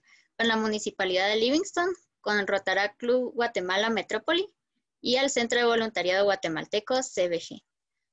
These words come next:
Los motivamos a visitar Livingston, en donde podrán pasar unas vacaciones geniales alrededor de la naturaleza, siempre respetándola y aprendiendo de ella. Muchas gracias a todos los que ingresaron a Zoom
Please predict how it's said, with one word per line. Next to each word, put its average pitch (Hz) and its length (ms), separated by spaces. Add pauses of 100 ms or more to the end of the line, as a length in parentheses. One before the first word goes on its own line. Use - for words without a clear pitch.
(200)
Los 220 260
motivamos 233 640
a 277 80
visitar 208 400
Livingston, 285 640
en 226 120
donde 214 200
podrán 196 380
pasar 240 500
unas 254 320
vacaciones 214 560
geniales 202 640
alrededor 196 400
de 220 100
la 220 140
naturaleza, 180 640 (720)
siempre 254 500
respetándola 262 840
y 262 40
aprendiendo 190 540
de 180 160
ella. 175 220 (240)
Muchas 220 360
gracias 226 400
a 196 100
todos 214 280
los 240 160
que 233 100
ingresaron 196 480
a 165 100
Zoom 277 200